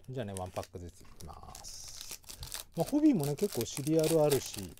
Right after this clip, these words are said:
ね、各パック、結構面白いと思いますね。はい。じゃあ、まずはエレビー君。ターナーですね。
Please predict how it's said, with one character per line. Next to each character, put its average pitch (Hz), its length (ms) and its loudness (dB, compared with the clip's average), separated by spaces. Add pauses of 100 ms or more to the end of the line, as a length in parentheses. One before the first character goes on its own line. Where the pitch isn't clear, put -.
(100)
ね、 147 160 -4
各 - 280 -2
パ 95 140 -4
ッ - 40 -12 (100)
ク、 80 220 -14 (400)
結 - 160 -8
構 - 100 -8
面 92 120 -8
白 85 240 -12
い - 40 -14
と - 100 -20
思 - 80 -20
い - 60 -20
ま - 80 -20
す - 120 -20
ね。 82 120 -18 (1300)
は 143 160 -2
い。 135 140 -4
じ - 80 -12
ゃ - 20 -6
あ、 - 20 -6
ま 95 160 -6
ず 87 120 -10
は 87 100 -8
エ 113 80 -6
レ 107 120 -2
ビ 76 100 -8
ー 73 120 -14
君。 - 120 -20 (2500)
タ 127 120 0
ー - 20 2
ナ 85 60 -2
ー - 20 -10
で - 60 -16 (420)
す - 120 -20
ね。 95 200 -10